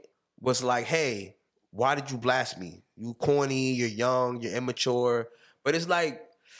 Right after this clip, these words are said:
she didn't understand how she looked. Like, bro, you hopped in a dude's inbox on Stranger Things, who supposedly doesn't even have scenes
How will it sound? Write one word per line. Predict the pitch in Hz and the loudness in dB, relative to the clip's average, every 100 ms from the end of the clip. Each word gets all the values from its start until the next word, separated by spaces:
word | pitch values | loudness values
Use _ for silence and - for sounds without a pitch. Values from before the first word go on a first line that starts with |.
| - | -12
she | - - 233 | -2 0 2
didn't | 226 | 2
understand | 180 175 - 170 127 | 2 0 2 2 2
how | 127 | 2
she | - 180 190 | 0 0 -2
looked. | 139 104 - 117 | 0 -2 -4 -4
Like, | 117 107 | -4 -2
bro, | 131 151 113 | 0 0 0
you | 117 165 240 | -4 0 2
hopped | 208 - 160 - - - - | 0 -2 -4 -4 -12 -20 -4
in | 131 | -2
a | 120 | -2
dude's | 113 143 160 - | -2 -2 -2 -2
inbox | 143 160 120 101 - | -2 0 -2 -4 -6
on | 120 117 | -4 -4
Stranger | - 139 151 | -2 -2 -2
Things, | 147 151 127 90 - _ _ _ _ _ _ - | 0 0 0 -4 -14 _ _ _ _ _ _ -2
who | 202 | 0
supposedly | 190 170 - 208 262 180 127 101 - - _ _ _ - | 2 2 4 2 2 0 -4 -6 -12 -18 _ _ _ -4
doesn't | 113 208 247 262 | 2 2 2 0
even | 277 233 | 0 0
have | 196 202 160 | 2 0 0
scenes | - 214 254 190 117 101 - | 2 2 2 2 -2 -6 -10